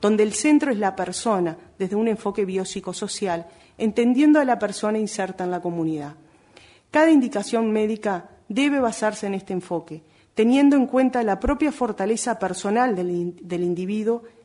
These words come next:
el apoyo social, la, la resiliencia, el apoyo institucional e interinstitucional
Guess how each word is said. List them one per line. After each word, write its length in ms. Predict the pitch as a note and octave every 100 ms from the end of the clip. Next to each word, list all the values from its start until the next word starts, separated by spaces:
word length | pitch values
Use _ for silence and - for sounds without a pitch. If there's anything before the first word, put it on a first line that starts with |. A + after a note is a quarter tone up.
| _
el 140 | G#3 F#3+
apoyo 340 | F#3 A#3 A3+
social, 560 | - F#3 - A3 G#3 G#3 - _ _ -
la, 160 | F#3 F3+ - -
la 220 | F#3+ F3+
resiliencia, 960 | A3 C4 - G3+ G#3 G3+ G3 - G#3 - - _ -
el 160 | G3+
apoyo 400 | G3 D#4 C#4+ C4 - _
institucional 960 | D4+ E4 D#4+ B3+ A#3 G#3 G#3 A3+ G#3+ -
e 120 | G3
interinstitucional 1200 | G3+ C#4 C4 F#3 E3+ F3 E3+ F3+ - F3+ F3+ F3